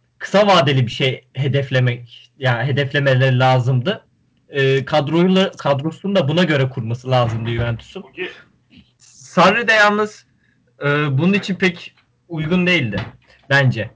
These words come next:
Çünkü Sarri biraz daha, e, zaman tanımak isteyeceğin. Mesela Napoli'de de, e, çok hemen kısa sürede başarılı oldu fakat oyuncu kadrosu onun için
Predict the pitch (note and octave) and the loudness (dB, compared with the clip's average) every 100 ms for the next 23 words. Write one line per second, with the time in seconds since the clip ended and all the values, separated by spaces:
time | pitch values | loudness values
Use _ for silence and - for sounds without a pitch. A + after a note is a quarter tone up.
0 | _ - E3+ F3+ F3+ F3+ F3+ F#3 F#3 E3 | _ -6 -4 -2 0 2 4 4 2 2
1 | E3+ D#3+ E3+ F3 F3 _ _ _ C3 C3 | 0 2 2 2 0 _ _ _ 0 2
2 | C3+ C3+ C3 D3+ D#3+ F3 F3 C#3+ C#3 C3 | 2 0 0 2 2 2 0 0 -2 -4
3 | - - B2+ G#2+ C3 C#3 C#3 C3 D3 C#3+ | -8 -8 -6 0 0 0 -4 -2 0 0
4 | C3 E3 D#3 C#4 - - - _ _ _ | -2 -2 0 0 0 -2 -6 _ _ _
5 | _ C3 C3+ C3+ C#3 C3+ - - F#3+ F#3 | _ 0 2 2 2 -2 -6 -2 2 4
6 | F#3 F#3 F3 - F3 E3 - E3+ E3 E3+ | 4 4 0 -4 -6 -6 -2 0 0 0
7 | E3 E3+ F3+ F#3 F3+ F#3 G#3 G3+ G3+ - | 0 0 2 2 2 0 -4 -4 -4 -2
8 | D3+ D#3+ E3+ F3 E3 E3+ E3+ F3 E3+ E3+ | -4 -4 -2 -2 -2 -4 -2 0 0 -2
9 | E3+ - - E3+ | -4 -8 -6 -6